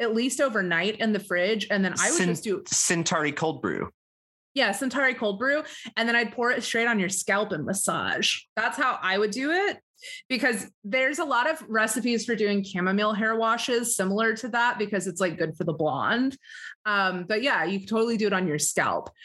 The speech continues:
Speaker 1: You could also make, like, a really, like, concentrated version of it, like, cook it down covered maybe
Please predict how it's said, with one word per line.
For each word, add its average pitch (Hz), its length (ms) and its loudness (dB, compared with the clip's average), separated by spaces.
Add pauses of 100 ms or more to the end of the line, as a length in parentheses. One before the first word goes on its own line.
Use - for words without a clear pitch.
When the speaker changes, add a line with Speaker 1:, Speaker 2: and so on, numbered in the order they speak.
(180)
Speaker 1:
You 262 120 -4
could 311 100 0
also 359 360 2
make, 220 260 0
like, 196 180 2
a 202 80 0
really, 196 640 2
like, 175 320 0 (240)
concentrated 233 1040 2 (100)
version 196 400 0
of 220 140 2
it, 262 160 2
like, 190 180 2
cook 202 200 -2
it - 80 0
down 165 260 2
covered 190 420 0
maybe 226 580 2